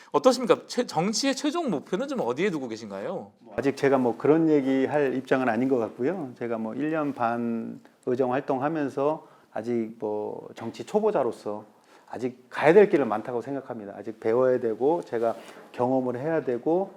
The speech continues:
Speaker 2: 많이 사람들과 접촉을 해야 되는 것 같습니다. 하지만 나중에 어떤 기회가 주어진다 하더라도 똑같은 마음으로 뭐 시민들과 주민들을 위해서 최선을 다해야 되겠다는 말씀으로 가름하겠습니다.
Speaker 1: 제가 이런 말씀을 많이 들어서 제가 이렇게 여쭤보면 어떨까요?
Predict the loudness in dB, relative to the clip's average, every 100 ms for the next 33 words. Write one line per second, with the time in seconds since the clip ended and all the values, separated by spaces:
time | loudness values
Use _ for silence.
0 | -16 -8 -2 0 0 -2 -10 -20 -20 -4
1 | -2 0 0 0 -2 -4 -2 0 0 -2
2 | -4 -8 -12 -12 -10 -10 -12 -16 -6 0
3 | 2 0 -2 -12 -12 -2 0 4 4 2
4 | -4 -14 _ -8 -4 -2 -4 -6 -2 6
5 | 8 8 4 4 0 0 -4 -2 0 0
6 | -2 0 4 6 6 2 0 -2 -2 -2
7 | -4 -16 -20 _ -12 -6 -2 0 0 0
8 | -2 -4 -8 -18 _ _ -4 -2 0 -2
9 | -2 -2 -6 -6 -2 0 0 -2 -2 -2
10 | -4 -6 -8 -8 -8 -10 -8 -6 -4 -6
11 | -10 -20 -14 -10 -8 -8 -12 -16 -14 -8
12 | -6 -4 -6 -6 -8 -10 -8 -8 -10 -10
13 | -12 -10 -6 -4 -4 -4 -4 -4 -8 -8
14 | -4 -4 -2 -4 -4 -6 -6 -6 -8 -8
15 | -6 -8